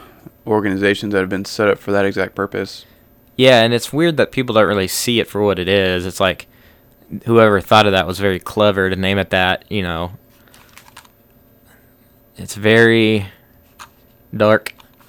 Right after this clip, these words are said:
Speaker 1: Dark.
Speaker 2: Each dark, but freedom will prevail.
Speaker 1: Yes.
Speaker 2: You cannot,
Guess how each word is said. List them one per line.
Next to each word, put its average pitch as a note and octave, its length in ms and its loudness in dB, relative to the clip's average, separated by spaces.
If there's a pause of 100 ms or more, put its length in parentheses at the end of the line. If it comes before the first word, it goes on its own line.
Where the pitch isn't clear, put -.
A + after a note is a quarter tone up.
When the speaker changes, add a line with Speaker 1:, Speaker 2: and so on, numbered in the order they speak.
(960)
Speaker 1:
Dark. G#2+ 340 -6 (600)
Speaker 2:
Each C#3+ 280 0
dark, G2+ 360 4
but G#2 340 -2
freedom C3 320 2
will G2+ 140 2
prevail. F#2+ 500 -2 (840)
Speaker 1:
Yes. F#2 680 -12 (640)
Speaker 2:
You G#2+ 120 -10
cannot, G#2+ 520 0